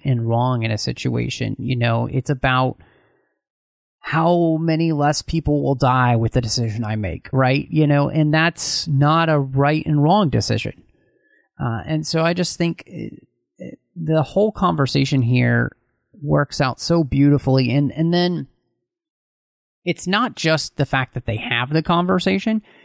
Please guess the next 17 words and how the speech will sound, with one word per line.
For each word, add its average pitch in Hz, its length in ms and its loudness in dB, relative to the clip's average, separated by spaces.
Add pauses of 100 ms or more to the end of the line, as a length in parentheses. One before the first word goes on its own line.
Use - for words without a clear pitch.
(140)
but 190 120 0
it's 180 200 -4
the 190 100 4
way 170 420 2
in 151 140 0
which 143 340 -2 (520)
then 147 300 4
that 139 180 4
is 131 120 2
su-, - 260 0 (320)
supported 143 840 2
with 123 520 0
the 139 120 2
rest 127 460 0
of 117 760 2
the 139 160 0
story, 113 600 0